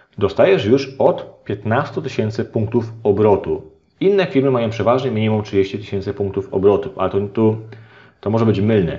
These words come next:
bo to nie chodzi o to, że u nas jest mu-, u nas robisz dwa razy mniejszy obrót niż w większości firmach.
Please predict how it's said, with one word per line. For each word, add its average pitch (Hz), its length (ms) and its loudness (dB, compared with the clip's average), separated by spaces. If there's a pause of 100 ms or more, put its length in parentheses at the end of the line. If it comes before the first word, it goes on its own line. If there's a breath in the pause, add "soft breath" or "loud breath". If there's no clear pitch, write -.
(120)
bo - 60 -10
to 104 80 0
nie 101 60 0
chodzi 160 220 2
o 120 100 2
to, 113 140 2
że 92 400 0 (140)
u 110 80 -2
nas 104 140 -2
jest 104 180 2
mu-, 101 240 -2 (160)
u 117 100 -4
nas 113 180 -2
robisz 101 220 2
dwa 90 160 -2
razy 98 200 0
mniejszy 101 380 -2
obrót 98 320 4
niż 101 80 -6
w 92 40 -6
większości 98 380 -4
firmach. 95 420 -4